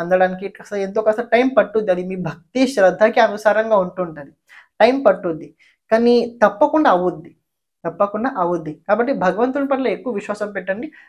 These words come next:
అన్నీ తప్పకుండా అనుకునే జరుగుతాయి. కేవలం ఈ జన్మ కోసం కాకుండా భవిష్యత్తులో మనం ఎప్పుడైతే మనుష్య జన్మలు మళ్ళీ పుడతామో అప్పుడు కూడా భగవంతుడు మనల్ని, ఏ జీవిలో ఉన్నా, ఈ ఉపాధిలో మనం ఉన్నా, భగవంతుడు మనల్ని తప్పకుండా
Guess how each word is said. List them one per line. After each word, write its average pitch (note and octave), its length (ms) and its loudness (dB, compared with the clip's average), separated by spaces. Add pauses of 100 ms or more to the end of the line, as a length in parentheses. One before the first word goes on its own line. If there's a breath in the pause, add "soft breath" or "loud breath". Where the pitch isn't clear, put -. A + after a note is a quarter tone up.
(140 soft breath)
అన్నీ A3 220 -2
తప్పకుండా G3+ 440 -4 (140)
అనుకునే A#3 420 -2
జరుగుతాయి. F#3 420 0 (380 loud breath)
కేవలం A3+ 300 4 (180)
ఈ C#4+ 40 2 (120)
జన్మ C#4 300 2
కోసం B3+ 200 -2 (120)
కాకుండా G#3 440 -2 (460)
భవిష్యత్తులో C4+ 640 0
మనం B3 200 0
ఎప్పుడైతే A#3 400 -2
మనుష్య C#4 280 -2
జన్మలు A#3+ 320 2
మళ్ళీ A3 180 -2 (100)
పుడతామో G3+ 420 0 (440 soft breath)
అప్పుడు A#3+ 280 4
కూడా A#3+ 220 0 (120)
భగవంతుడు F#3+ 440 -2
మనల్ని, G3+ 240 -4 (160)
ఏ B3 40 2 (160)
జీవిలో A3 320 2
ఉన్నా, B3 120 -2 (180)
ఈ C4 120 0
ఉపాధిలో A#3 460 6
మనం A#3 200 0
ఉన్నా, F#3+ 160 -6 (460 loud breath)
భగవంతుడు A3 400 0
మనల్ని A#3+ 240 -2
తప్పకుండా G3 400 -6